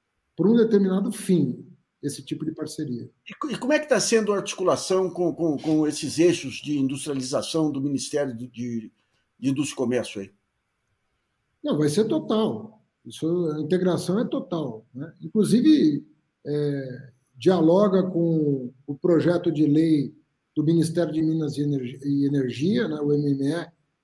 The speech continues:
Speaker 1: sobre combustível do futuro, que envolve uma série de, de, de investimentos, é, que vão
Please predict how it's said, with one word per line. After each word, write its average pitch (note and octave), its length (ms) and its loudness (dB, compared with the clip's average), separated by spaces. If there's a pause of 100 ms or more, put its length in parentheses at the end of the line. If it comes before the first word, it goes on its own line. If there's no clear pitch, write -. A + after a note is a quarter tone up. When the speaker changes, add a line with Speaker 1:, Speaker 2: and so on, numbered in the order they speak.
(160)
Speaker 1:
sobre F3 640 8
combustível D#3 560 0
do C#3+ 100 -2
futuro, G#3 800 0 (500)
que D#3 100 -6
envolve D#3+ 320 2
uma D#3+ 160 -2
série F3+ 500 2
de, C3+ 340 -4 (180)
de, C3+ 240 -20 (120)
de D3+ 80 -2
investimentos, D3+ 1120 -2 (520)
é, C3 720 -10
que D3 120 -4
vão E3 600 2